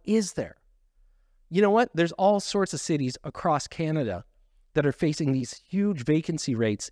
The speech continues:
in their commercial properties. And you could turn around and create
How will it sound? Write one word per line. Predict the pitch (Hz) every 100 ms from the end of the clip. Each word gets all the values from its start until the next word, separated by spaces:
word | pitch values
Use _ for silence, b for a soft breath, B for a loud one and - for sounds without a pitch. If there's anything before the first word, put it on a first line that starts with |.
| -
in | 160
their | 139
commercial | - 160 143 143 156 - 147 123
properties. | - 160 135 - 92 - - - _ _ _ _ _ _ _
And | 170 160
you | 180 214
could | 208 220 185
turn | 214 196
around | 180 165 151 160
and | 165
create | 147 - 156 147